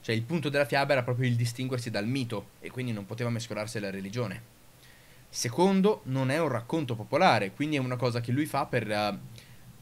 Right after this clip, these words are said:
la propria morale personale e il proprio modo di ragionare, e si percepisce, perché molte delle immagini che ci sono all'interno di queste fiabe non sono tipiche delle fiabe. E terzo,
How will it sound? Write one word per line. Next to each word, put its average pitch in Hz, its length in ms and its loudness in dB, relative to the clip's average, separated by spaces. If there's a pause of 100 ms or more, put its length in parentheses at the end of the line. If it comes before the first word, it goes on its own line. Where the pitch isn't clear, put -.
(240)
la 123 200 0
propria 156 360 2
morale 120 340 4
personale 104 680 -4
e 113 120 -4
il 104 80 -4
proprio 117 280 -2
modo 107 200 -2
di 101 100 -4
ragionare, 113 760 0 (200)
e 135 80 -4
si 127 160 -4
percepisce, 117 680 -4
perché 101 300 -10
molte 123 580 2
delle 110 180 -2
immagini 113 440 0
che 104 160 -10 (100)
ci 123 140 -6
sono 160 280 2
all'interno 110 640 0
di 95 80 -8
queste 117 260 -6
fiabe 120 380 0 (220)
non 139 200 0
sono 143 220 -2
tipiche 123 300 -4
delle 95 160 -6
fiabe. 98 480 -2 (1160)
E 254 180 4
terzo, 165 640 4